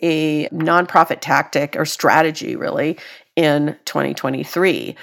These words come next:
For ideas on preventing burnout, check out episode thirty-five of Volunteer Nation, where I talk about six ways to prevent burnout in twenty twenty-three. That'll help you get started thinking about what your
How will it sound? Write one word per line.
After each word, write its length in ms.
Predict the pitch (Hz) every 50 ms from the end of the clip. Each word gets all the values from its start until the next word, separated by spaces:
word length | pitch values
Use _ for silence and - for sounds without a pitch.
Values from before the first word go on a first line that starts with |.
| - - - - - _
For 300 | - 214 214 196 - 202
ideas 580 | 208 202 185 180 - 220 254 302 330 359 339
on 160 | 285 214 208 202
preventing 420 | 202 180 190 175 170 175 170 165
burnout, 520 | 170 165 160 160 160 156 156 156 - -
check 260 | - - 214 233 226 320
out 240 | 320 302 - -
episode 480 | 180 175 - 185 180 - - 165 165 -
thirty-five 720 | 175 170 - - - - - 160 156 165 170 165 170 170
of 140 | - 127 156
Volunteer 440 | 151 147 139 135 143 143 - - 139
Nation, 380 | 143 139 143 151 - - 151 151
where 80 | 135
I 60 | 131
talk 280 | 147 - - 170 160 -
about 320 | 175 147 135 139 - -
six 380 | - - - 214 226 - - -
ways 260 | 156 156 151 151 151 -
to 100 | - 139
prevent 520 | - 143 135 143 156 151 156 151 - -
burnout 400 | - 147 143 139 139 131 104 -
in 100 | 139 131
twenty 260 | - - 131 120 127
twenty-three. 460 | 117 - 135 135 143 147 - 151 151
That'll 220 | 143 156 175 175 175
help 220 | - 180 165 -
you 80 | 156 151
get 220 | 151 160 - -
started 500 | - - - 170 170 170 160 160 151 156
thinking 320 | - 170 165 160 156 151 151
about 260 | 139 143 139 - -
what 160 | - 147 -
your 220 | 165 156 147 -